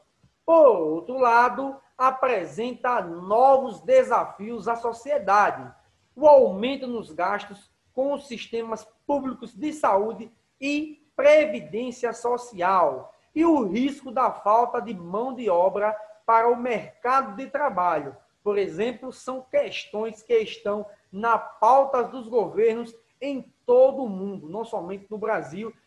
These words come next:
mas em vários países desenvolvidos e subdesenvolvidos. Além dessas questões,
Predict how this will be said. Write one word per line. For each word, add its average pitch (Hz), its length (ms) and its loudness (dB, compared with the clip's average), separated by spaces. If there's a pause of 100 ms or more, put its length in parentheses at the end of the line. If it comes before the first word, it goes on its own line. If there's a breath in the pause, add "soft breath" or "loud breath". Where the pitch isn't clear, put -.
(140)
mas 233 260 -2
em 226 160 -6
vários 208 640 2
países 190 540 -6
desenvolvidos 202 960 -8
e 220 120 -16
subdesenvolvidos. 190 1120 -12 (2750)
Além 294 420 2
dessas 262 340 -2
questões, 202 760 -6